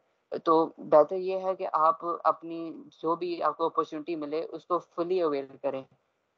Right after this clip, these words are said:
अ, आगे मैं professional development के बारे में बात करना चाहूँगा।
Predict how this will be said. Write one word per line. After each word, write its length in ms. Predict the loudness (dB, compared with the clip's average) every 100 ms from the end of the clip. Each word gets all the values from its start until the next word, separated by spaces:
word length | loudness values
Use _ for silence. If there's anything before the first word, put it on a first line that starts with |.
| _ _ _ _ _ -20 -20 -20 _ _ _
अ, 20 | -20
आगे 680 | -20 _ _ -4 -2 0
मैं 360 | 2 4 6 4
professional 440 | 2 0 0 -2
development 420 | 0 2 0 -2 -4
के 100 | 0
बारे 200 | 0 0
में 160 | -2
बात 180 | -2 -2
करना 220 | -6 -8
चाहूँगा। 540 | -4 -4 -2 -6 -6